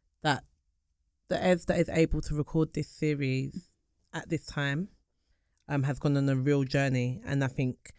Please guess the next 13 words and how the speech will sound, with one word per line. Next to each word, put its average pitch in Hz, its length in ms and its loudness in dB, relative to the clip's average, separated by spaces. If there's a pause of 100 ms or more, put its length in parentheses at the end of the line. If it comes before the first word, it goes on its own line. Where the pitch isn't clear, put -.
(440)
that 139 200 0
last 156 500 4
year 151 120 4
particularly 139 1000 0
was 143 340 -2
a 131 560 0 (760)
real 139 580 4
journey 143 440 2
for 151 160 0
me, 151 320 2 (240)
where 151 280 4
I 156 140 4
had 151 340 0